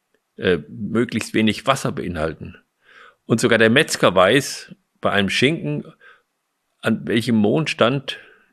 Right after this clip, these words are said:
das Schwein geschlachtet worden ist, weil im einen Fall tropft der Schinken und im anderen Fall ist er trocken. Also die Menschen, die noch mit der Natur zu tun haben und, und dicht dran sind, die nehmen diese Auswirkungen noch viel stärker wahr.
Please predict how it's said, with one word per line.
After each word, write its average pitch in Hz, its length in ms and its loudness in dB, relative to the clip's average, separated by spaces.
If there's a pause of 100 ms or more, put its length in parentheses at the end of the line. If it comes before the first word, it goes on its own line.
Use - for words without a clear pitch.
(100)
das - 180 -6
Schwein 160 280 0
geschlachtet 104 520 -4
worden 85 240 -2
ist, - 240 -10
weil 104 120 4
im 98 120 0
einen 110 280 2
Fall 123 420 -2 (480)
tropft - 420 -2
der 143 100 4
Schinken 135 380 -2
und 117 140 -2
im 107 140 -2
anderen 117 280 -2
Fall 113 240 -2
ist 117 140 -6
er 113 80 -2
trocken. 107 560 -10 (1160)
Also 104 300 -2 (460)
die 110 80 2
Menschen, 113 400 0
die 120 120 4
noch - 400 0 (180)
mit 120 140 0
der 107 100 4
Natur 117 380 2
zu - 120 -6
tun 180 340 0
haben 90 360 -2 (180)
und, - 560 -4
und - 300 -8
dicht - 340 -4
dran 160 220 2
sind, 85 360 -4 (460)
die 117 100 4
nehmen 113 280 4
diese 107 260 -2
Auswirkungen 104 560 -2
noch 95 160 -2
viel 101 160 -4
stärker 85 420 -4
wahr. 87 280 -14